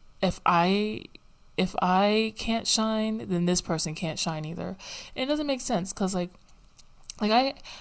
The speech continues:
growing up, I've experienced many people like this. Um, and I've always wondered, like, "What is it about me that people feel the need to always pick on me for?" Like, I've always been, like, maybe a shy, reserved person. I'm not one to show my personality right away when people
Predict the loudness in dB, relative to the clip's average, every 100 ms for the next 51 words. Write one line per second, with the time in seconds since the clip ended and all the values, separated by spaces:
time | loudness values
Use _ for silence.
0 | -14 2 4 4 2 0 -2 -2 -2 -2
1 | -4 -2 0 2 4 4 2 -4 -6 -8
2 | -10 -10 -10 -6 -4 -4 -6 -6 -6 -6
3 | -8 -4 -2 2 2 2 0 -2 -4 -6
4 | -8 -4 -4 -2 -2 0 2 4 4 2
5 | 0 -2 -2 -4 -2 -2 0 0 0 -2
6 | -2 -2 -4 0 0 2 -2 -4 -8 -6
7 | -4 -4 -6 -14 -16 -16 -18 -20 -14 -4
8 | 2 2 2 0 0 2 2 2 2 0
9 | 0 0 2 2 2 0 -2 -2 -2 0
10 | 0 0 2 2 2 0 0 0 -2 0
11 | 0 0 0 0 0 -4 -6 -4 -2 -2
12 | -2 -2 -2 -2 -2 0 0 0 -2 -2
13 | -2 -2 0 -2